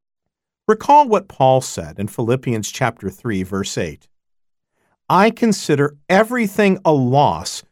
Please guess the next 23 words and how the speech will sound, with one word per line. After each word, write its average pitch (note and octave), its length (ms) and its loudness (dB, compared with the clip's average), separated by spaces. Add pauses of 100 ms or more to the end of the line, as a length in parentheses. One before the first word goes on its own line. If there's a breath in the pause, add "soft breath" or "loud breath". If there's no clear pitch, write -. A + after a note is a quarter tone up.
(160)
compared C#3+ 540 0
to - 200 -6
the G2+ 120 -6
surpassing D3+ 800 -4
greatness D3 500 -2 (300 soft breath)
of C#3+ 100 0
knowing E3 280 2
Christ - 520 -2
Jesus G#3+ 520 -2
my C#3 180 2
Lord, D3 420 0 (460)
for A#2 240 0
whose F2+ 260 -8
sake F#2 400 -4
I A2 120 -4
have A2 180 -6
lost B2 420 0 (120)
all A2 220 2
things. F#2 580 -6 (720 soft breath)
I G#3 180 4
consider G#3 560 0
them F3+ 260 2
rubbish A#2+ 640 -2